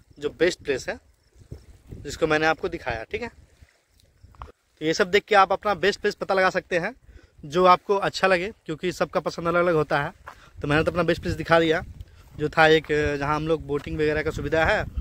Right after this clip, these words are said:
और वहाँ dam भी दिखता है, वहाँ मतलब सब कुछ दिखता है। Second number जो place था वो best place था हमारा। तो दोस्तों, ऐसे ही हमारे ब्लॉग को देखते रहें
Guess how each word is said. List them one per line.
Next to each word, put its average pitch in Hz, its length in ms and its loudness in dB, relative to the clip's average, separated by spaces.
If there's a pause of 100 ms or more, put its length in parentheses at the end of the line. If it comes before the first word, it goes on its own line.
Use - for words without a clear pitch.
(400)
और 135 120 0
वहाँ 143 200 2
dam 160 220 4
भी 175 120 0
दिखता 165 300 0
है, 175 180 2
वहाँ 170 180 2
मतलब 220 200 -2
सब 202 140 -4
कुछ 180 140 -6
दिखता 147 260 -10
है। 180 120 -6 (460)
Second 185 320 0
number 185 220 2
जो 160 100 -2
place 160 300 -2
था 190 60 2
वो 175 140 -2
best 139 220 0
place - 260 -10
था 117 60 -8
हमारा। 110 280 -10 (1120)
तो 202 80 -6
दोस्तों, 226 300 2
ऐसे 240 160 2
ही 247 60 6
हमारे 233 200 6
ब्लॉग 220 200 2
को 240 80 0
देखते 214 260 0
रहें 202 200 2